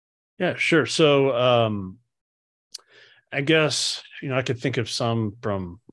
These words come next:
you know, my, my current line of work, but also in youth ministry specifically. This was not the same, um, summer camp trip, but we were definitely going out of town by about ten hours.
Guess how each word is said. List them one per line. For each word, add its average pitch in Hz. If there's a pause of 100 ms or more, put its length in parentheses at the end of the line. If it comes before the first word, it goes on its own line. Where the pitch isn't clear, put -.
(140)
you 107
know, 95
my, 104
my 120
current 113
line 104
of 101
work, 104
but 107
also 107
in 104
youth 107
ministry 104
specifically. 107 (480)
This 123
was 110
not 120
the 107
same, 113 (340)
um, 98 (840)
summer 123
camp 117
trip, 90
but 104
we 113
were 101 (100)
definitely 113
going 101
out 95
of 90
town 95
by 92
about 90 (360)
ten 104
hours. 85